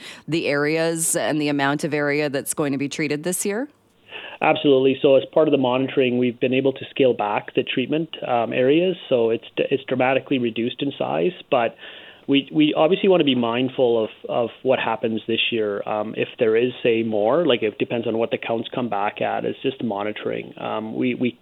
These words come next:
Speaker 2: I don't think we can just settle for a, a low count. It is something that we definitely need to address.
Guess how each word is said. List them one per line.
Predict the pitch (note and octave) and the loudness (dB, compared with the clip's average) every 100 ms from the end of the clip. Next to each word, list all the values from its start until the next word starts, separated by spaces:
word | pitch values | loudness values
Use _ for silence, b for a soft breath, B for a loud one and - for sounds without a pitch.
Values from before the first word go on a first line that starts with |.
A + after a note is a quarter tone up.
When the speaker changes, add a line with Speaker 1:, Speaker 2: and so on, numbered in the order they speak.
| - | -2
Speaker 2:
I | C#3+ | 2
don't | C3+ | 4
think | C3 | 2
we | B2+ | 2
can | - B2 | 0 0
just | B2 - | 0 0
settle | A#2 A#2 - | 2 2 0
for | A#2 G#2+ | 0 2
a, | A#2 G#2+ - | 2 0 0
a | A#2 | 0
low | A2+ A2 - | 2 0 -2
count. | A2+ D#3 - - B B B | -2 -2 -4 -12 B B B
It | B2 | 2
is | A#2 | 2
something | A#2+ B2 | 0 0
that | A#2 A2+ | 0 0
we | A2 | 0
definitely | A2+ - A#2+ | -2 -2 -2
need | A#2 - | -2 0
to | A2+ | -2
address. | G#2 G#2+ A2 | 0 0 -2